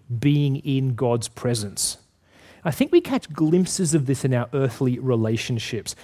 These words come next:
When we've wronged another person, and then we've experienced their forgiveness and the restoration of that relationship, I think that gives us a glimpse of what this might be like.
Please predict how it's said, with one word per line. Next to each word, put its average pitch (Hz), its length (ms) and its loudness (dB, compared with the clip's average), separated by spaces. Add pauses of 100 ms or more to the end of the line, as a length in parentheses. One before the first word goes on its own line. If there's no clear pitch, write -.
(180)
When 165 120 2
we've 226 200 4
wronged 160 360 6
another 180 240 4
person, 175 480 2 (760)
and 165 220 4
then 175 220 6
we've 180 140 4
experienced 160 800 2
their 147 160 6
forgiveness 143 640 2
and 143 200 0
the 127 60 2
restoration 120 760 0
of 147 100 0
that 156 200 2
relationship, 143 800 0 (200)
I - 40 -20
think 202 180 2
that 202 160 2
gives 196 240 -2
us 180 120 0
a 165 60 0
glimpse 156 500 2
of 156 80 -2
what 143 160 -2
this 135 160 -2
might 117 200 -4
be 110 100 -6
like. 120 460 -6